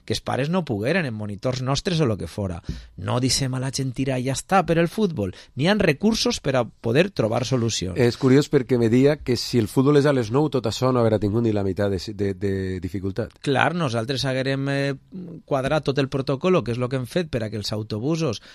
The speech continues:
Speaker 1: la major quantitat de gent que té que passar els protocolos de seguretat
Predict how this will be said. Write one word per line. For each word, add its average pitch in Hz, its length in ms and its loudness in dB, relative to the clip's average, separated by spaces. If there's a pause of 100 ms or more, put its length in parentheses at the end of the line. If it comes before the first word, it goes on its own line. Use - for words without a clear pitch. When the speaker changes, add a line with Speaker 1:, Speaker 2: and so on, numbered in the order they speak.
(120)
Speaker 1:
la 113 100 -2
major 104 340 -2
quantitat 131 440 -2
de 127 140 -4
gent 165 280 -2 (260)
que 113 120 -2
té 120 160 -4
que 127 120 -4
passar 120 260 -4
els 120 120 -6
protocolos 123 540 -4
de 123 100 -4
seguretat 120 760 0